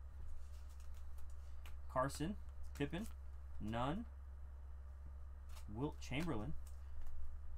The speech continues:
More packs. So Giannis's will get sorted, as we said. Silver Rudy Gay. Tobias Harris, Dirk, silver mosaic, Russell Westbrook. There's a cool hero.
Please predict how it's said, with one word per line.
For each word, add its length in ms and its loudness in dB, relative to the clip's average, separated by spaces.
More 240 -2
packs. 400 -2
So 80 0
Giannis's 500 4
will 120 0
get 220 0
sorted, 240 -2
as 100 -2
we 120 0
said. 240 0
Silver 600 4
Rudy 360 10
Gay. 300 10
Tobias 400 10
Harris, 420 4
Dirk, 400 2
silver 480 4
mosaic, 520 8
Russell 280 6
Westbrook. 380 4
There's 180 4
a 60 4
cool 220 6
hero. 320 6